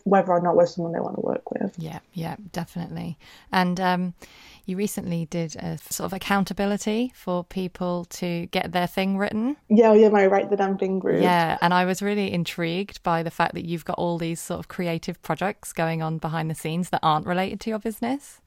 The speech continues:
Speaker 1: I mean, that's how I stay sane.
Speaker 2: Yeah.
Speaker 1: Um, I learn, I don't know if you went through this too, because we've both been doing this for quite a while, but you way longer than me. I learned a few years ago that there's a trap you can fall into as a business owner where you think your business is everything,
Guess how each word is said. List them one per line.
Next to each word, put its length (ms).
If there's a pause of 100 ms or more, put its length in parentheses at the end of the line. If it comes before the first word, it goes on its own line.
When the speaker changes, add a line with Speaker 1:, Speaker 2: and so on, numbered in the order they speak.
(540)
Speaker 1:
I 40
mean, 120
that's 200
how 140
I 60
stay 220
sane. 360 (100)
Speaker 2:
Yeah. 160 (300)
Speaker 1:
Um, 460 (240)
I 200 (120)
learn, 680
I 60
don't 100
know 80
if 80
you 140
went 200
through 120
this 180
too, 260
because 300
we've 100
both 200
been 100
doing 140
this 140
for 60
quite 220
a 40
while, 260
but 120
you 140
way 160
longer 280
than 160
me. 100
I 80
learned 480 (200)
a 60
few 140
years 280
ago 400
that 300 (520)
there's 120
a 60
trap 300
you 80
can 180
fall 160
into 260
as 120
a 40
business 300
owner 160
where 100
you 60
think 220
your 80
business 320
is 120
everything, 520